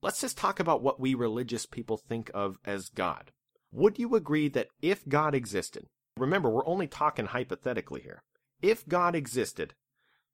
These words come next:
he would be the greatest thing you could ever imagine. If this thing existed,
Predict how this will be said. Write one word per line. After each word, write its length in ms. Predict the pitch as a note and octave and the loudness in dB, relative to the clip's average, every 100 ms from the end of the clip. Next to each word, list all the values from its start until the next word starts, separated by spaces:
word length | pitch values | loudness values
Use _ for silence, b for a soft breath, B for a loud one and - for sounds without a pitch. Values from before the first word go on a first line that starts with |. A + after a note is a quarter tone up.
| _ | _
he 200 | - F#3+ | -6 -2
would 240 | G#3 G3+ C#3 | 0 -2 -2
be 340 | D3+ D3 D3 _ _ _ - | -2 0 -2 _ _ _ -4
the 120 | B2 | -4
greatest 640 | A2 A2+ D#3+ F#3+ G3 - | 0 2 2 2 -2 -2
thing 400 | D3 C#3+ C#3 C#3+ - _ - | -2 -2 -2 -6 -12 _ -10
you 100 | A#2 | -6
could 200 | A#2+ - | -6 -6
ever 300 | A2+ A#2 A#2 | -6 -2 0
imagine. 500 | G#2 F2+ D2 - - _ _ _ _ | 0 -2 -6 -12 -18 _ _ _ _
If 240 | - - - | -2 -2 0
this 300 | F3 - - | 0 0 -2
thing 420 | - D#3 E3+ E3 | 0 0 2 0
existed, 800 | C#3 A#2+ G#2+ D#3 - F#2 E2+ F#2+ | 0 0 4 2 4 0 -2 -4